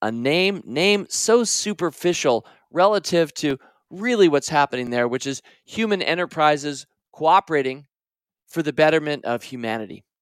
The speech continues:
And I want to be invested in that. That's why I think over the last century, you can go from the lower left to the upper right as you look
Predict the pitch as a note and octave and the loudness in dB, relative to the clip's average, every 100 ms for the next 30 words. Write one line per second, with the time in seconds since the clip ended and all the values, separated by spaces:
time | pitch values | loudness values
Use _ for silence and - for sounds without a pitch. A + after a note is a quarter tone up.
0 | _ - - B2 B2+ - G#3 B3+ A#3 A3+ | _ -20 -10 -6 -4 0 0 0 -2 0
1 | G#3 A3+ - E3 C#3 A2+ - _ _ _ | 2 0 -2 -8 -6 -8 -10 _ _ _
2 | _ _ - E3+ - F#3+ G#3 G3+ G#3+ B3+ | _ _ 0 0 4 4 4 2 0 0
3 | B3+ A3 - D#3 C#3+ D3+ D#3+ D3+ G3 F#3+ | 0 0 -4 -4 -2 0 2 0 -4 -4
4 | F#3 F3 E3+ _ _ C3 C3+ C#3+ D3+ F3 | -4 -4 -4 _ _ -8 -8 -2 4 4
5 | - E3 D3+ D3 G#3+ G#3 F3+ F#3+ - _ | 2 -4 -2 2 2 4 2 2 -2 _
6 | _ - D3+ D3+ E3+ F#3 F3+ G3 F#3 F3+ | _ -12 -8 0 0 0 0 4 4 2
7 | _ _ - C#3+ D#3+ D3+ D#3 | _ _ -4 -2 0 2 2